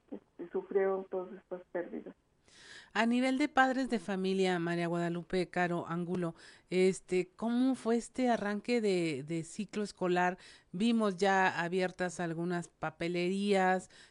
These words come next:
Speaker 2: tiendas de uniforme, eh, ¿el costo para el bolsillo de los padres está impactando?
Speaker 1: Eh, sí, eh, se, se pidió a los,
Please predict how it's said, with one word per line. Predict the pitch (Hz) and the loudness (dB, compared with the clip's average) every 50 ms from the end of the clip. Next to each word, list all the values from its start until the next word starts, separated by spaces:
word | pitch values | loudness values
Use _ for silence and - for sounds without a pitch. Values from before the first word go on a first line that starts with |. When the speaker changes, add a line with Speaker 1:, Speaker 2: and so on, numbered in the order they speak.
| _ _ - | _ _ -2
Speaker 2:
tiendas | 196 202 190 185 185 175 175 165 | 2 2 4 4 4 2 2 2
de | 165 165 | 2 0
uniforme, | 165 165 160 147 - - 190 190 196 196 196 196 196 196 190 190 196 190 - - - - - _ | 0 0 -2 -2 -2 0 4 4 4 4 2 2 0 0 0 -2 -2 -4 -8 -14 -20 -20 -16 _
eh, | - 165 170 170 147 - 165 | -4 -2 -2 -2 -2 -2 -2
¿el | 180 185 - | -2 -4 -4
costo | - 202 208 202 - - 247 - | -2 -2 -2 -2 0 -2 -2 2
para | - 214 196 185 180 | 2 2 4 4 2
el | 180 180 | 2 2
bolsillo | 170 180 185 180 170 - - 220 202 226 247 | 2 0 0 0 -2 -2 -4 -2 0 2 2
de | 233 226 196 | 4 4 2
los | 180 170 - | 0 -2 -2
padres | - - 196 196 196 196 208 220 208 - - | -2 0 2 2 2 2 2 0 0 -2 -6
está | - 160 175 170 - - - 196 202 | -4 -4 -4 -4 -4 -4 -2 0 0
impactando? | 214 233 220 - 233 196 180 - - - 185 185 185 196 202 196 226 269 294 254 - _ _ _ _ _ _ _ _ _ _ _ _ _ _ _ _ _ _ _ _ _ _ _ _ _ _ _ _ - | 0 0 2 2 2 2 2 -2 -2 0 2 2 2 2 2 0 0 -2 -2 -6 -10 _ _ _ _ _ _ _ _ _ _ _ _ _ _ _ _ _ _ _ _ _ _ _ _ _ _ _ _ -10
Speaker 1:
Eh, | 196 190 165 - - _ _ - | -8 -8 -8 -10 -12 _ _ 4
sí, | 240 214 202 208 - - _ _ _ _ _ _ - | 4 4 4 2 -4 -16 _ _ _ _ _ _ -10
eh, | 226 180 170 175 180 180 185 185 - - - | -8 -6 -6 -6 -6 -8 -10 -12 -14 -10 -4
se, | - 190 190 185 185 185 185 185 185 190 190 190 190 196 196 202 - - - - _ _ _ _ _ _ _ _ _ _ | -2 0 0 0 0 -2 -2 -2 -2 -2 -2 -2 -2 -2 -4 -4 -6 -10 -16 -16 _ _ _ _ _ _ _ _ _ _
se | - 214 208 202 208 202 | -4 -2 0 -2 -2 -4
pidió | - 220 214 208 220 240 247 269 277 277 | -6 -6 -6 -4 -2 0 0 0 2 2
a | 269 | 2
los, | 226 208 202 196 196 | 0 0 0 -2 -4